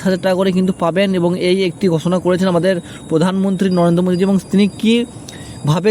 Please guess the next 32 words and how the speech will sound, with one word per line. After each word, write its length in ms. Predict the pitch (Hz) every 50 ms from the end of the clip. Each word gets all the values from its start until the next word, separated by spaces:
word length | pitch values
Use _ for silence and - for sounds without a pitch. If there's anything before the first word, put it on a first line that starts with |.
| 208 -
সেই 120 | 208 202 196 -
টাকা 140 | 202 196 202 202
পাবেন 200 | 202 185 190 208 196 208
সেই 100 | 214 190 180
বিস্তারিত 240 | 185 - - 202 190
তোমাদের 180 | 190 196 196 196
এই 40 | 185 170
ভিডিওর 180 | 180 175 190 185
মাধ্যমে, 180 | 185 196 190 190
আমরা 120 | 190 180
ভিডিও 140 | 185 185 190 -
স্কিপ 160 | - - 180 190
না 40 | 202 196
করে 100 | 202 185
তোমরা 180 | 185 185 180 185 180 - - - - - - - -
শেষ 140 | 202 214 220 -
পর্যন্ত 220 | - 226 214 208 214 190 202
দেখতে 140 | 190 202 190 202
হবে। 100 | 202 196
চ্যানেল 440 | 185 190 190 185 185 185 185 180 180 160
সাবস্ক্রাইব 300 | 180 151 - - 214 220 220 -
করে 100 | 220 214 208 196
পাশে 120 | 180 165 185
বেল 120 | 180 175 170
মাঝে 120 | 175 175 170
অবশ্যই 240 | 180 170 214 208 208 180
all 80 | 165 165 165
করে 80 | 170 165
রাখবে। 160 | 165 160 165 156
সবার 140 | 160 160 165 165
প্রথম 140 | 170 190 180 - -
সরকারি 280 | 160 151 165 165 175